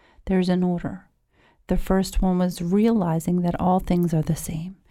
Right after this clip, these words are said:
atoms and particles alike, and that we're just one big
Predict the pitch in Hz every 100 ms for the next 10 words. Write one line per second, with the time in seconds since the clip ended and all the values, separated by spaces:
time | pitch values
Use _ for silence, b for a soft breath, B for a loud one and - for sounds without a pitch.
0 | b b b 202 175 175 175 175 - 185
1 | - 170 170 175 175 170 165 165 180 -
2 | - - _ _ _ B B B 190 180
3 | 180 - 165 180 185 165 175 175 180 180
4 | 180 170